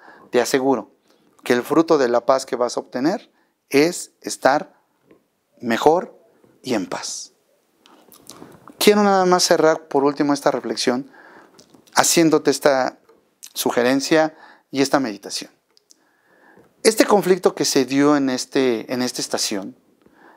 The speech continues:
imagínate si no hubiera estado el metro detenido, que se hubieran empezado a agredir y que por la agresión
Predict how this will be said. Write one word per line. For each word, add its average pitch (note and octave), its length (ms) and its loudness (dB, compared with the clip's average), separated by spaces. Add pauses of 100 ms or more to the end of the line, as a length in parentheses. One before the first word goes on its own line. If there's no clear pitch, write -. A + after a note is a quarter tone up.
(120)
imagínate C4 1120 2 (200)
si - 280 0
no F#3 140 4
hubiera G3 240 2
estado F3+ 320 -2
el E3 80 -2
metro D3+ 320 -2
detenido, A2 400 -8 (960)
que E3 120 2
se D#3+ 140 2
hubieran G#3+ 280 4
empezado D#3+ 580 0
a D3+ 40 2
agredir C3 500 -6 (640)
y E3+ 80 -6
que E3+ 160 2
por D#3 240 0
la D#3 100 2
agresión F3+ 600 0